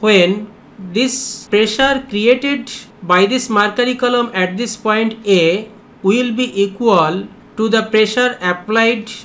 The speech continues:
on this mercury reservoir by the atmosphere. Mercury in the tube adjusted its height in tube until the weight of the mercury column balances the atmospheric force applied on this reservoir.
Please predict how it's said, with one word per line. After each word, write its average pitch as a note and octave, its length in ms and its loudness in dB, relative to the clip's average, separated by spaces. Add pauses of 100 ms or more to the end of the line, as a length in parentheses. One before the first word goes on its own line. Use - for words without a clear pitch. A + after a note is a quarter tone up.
(200)
on G3+ 300 2
this A#3+ 240 -4
mercury G3 500 0
reservoir G3 680 0
by E3 260 0
the A#3 260 -2
atmosphere. D#3 720 -6 (880)
Mercury A3 640 2
in A#3 120 2
the A3+ 100 2
tube A#3+ 380 -2
adjusted A3 760 -4
its G#3+ 300 -4
height F#3+ 540 2
in G3+ 240 -4
tube F#3+ 480 0 (680)
until A3+ 420 2
the B3 220 0
weight A#3+ 300 2
of A3+ 160 0
the A3+ 100 2
mercury F#3+ 500 -2
column F3 640 0 (580)
balances A3+ 640 0
the A3 200 -2
atmospheric A3 800 -4
force G3 600 -2 (120)
applied G3+ 480 -4
on E3+ 240 -2
this G#3+ 260 -4
reservoir. B2 460 -6